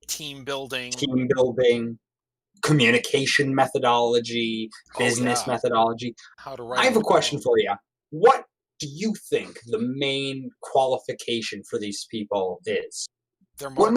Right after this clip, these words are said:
Speaker 2: makes
Speaker 1: department convinced somebody to pay them money?
Speaker 2: That's, that, I'm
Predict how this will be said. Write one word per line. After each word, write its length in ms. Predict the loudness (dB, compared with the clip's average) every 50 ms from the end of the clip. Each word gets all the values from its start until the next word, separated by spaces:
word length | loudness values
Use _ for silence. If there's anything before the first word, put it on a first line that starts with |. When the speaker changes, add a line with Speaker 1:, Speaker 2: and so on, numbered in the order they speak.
| 6
Speaker 2:
makes 140 | 4 4 2
Speaker 1:
department 480 | 0 0 0 0 0 0 -4 -8 -12 -12
convinced 400 | -12 -12 -10 -10 -10 -10 -8 -8
somebody 320 | -8 -8 -8 -8 -10 -10 -12
to 80 | -12
pay 180 | -12 -10 -10 -10
them 160 | -10 -10 -12
money? 320 | -12 -14 -14 -14 -14 -16 -20 _ _ _ _ _ _ _ _ _
Speaker 2:
That's, 380 | -2 0 0 0 0 -2 -4 -6 -6
that, 220 | -2 -2 0 0 0
I'm 160 | 0 0 0